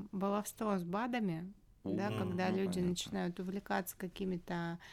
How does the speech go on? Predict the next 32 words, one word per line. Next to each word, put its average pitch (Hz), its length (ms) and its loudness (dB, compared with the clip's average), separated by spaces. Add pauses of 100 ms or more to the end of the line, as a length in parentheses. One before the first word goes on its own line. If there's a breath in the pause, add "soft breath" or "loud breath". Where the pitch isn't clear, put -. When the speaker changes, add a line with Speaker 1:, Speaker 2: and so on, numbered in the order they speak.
(200 loud breath)
Speaker 1:
витаминками, 233 800 0
которые 208 580 2
Speaker 2:
Мгм. 175 80 -2
Speaker 1:
посоветовал 190 800 2
там 165 240 -2
приятель 190 560 0
в - 20 -8
спортзале, 226 680 0
он 185 100 0
сказал, 180 240 -6
что - 180 -4
надо 180 300 2
это 175 200 -2
пить, 254 380 -2
а 185 40 0
я 180 180 2
вот 175 140 -4
хожу 196 340 0
после 208 400 -2
этого 196 240 -4
и 170 40 2
начала 180 420 0
Speaker 2:
Мгм. 170 40 0
Speaker 1:
отекать, 226 640 0
и - 20 0
мне, 175 300 2
меня 175 320 2
тошнит, 233 640 -2
и 180 60 -2
там 170 260 -2
ещё 247 240 -2
что-нибудь, 185 640 0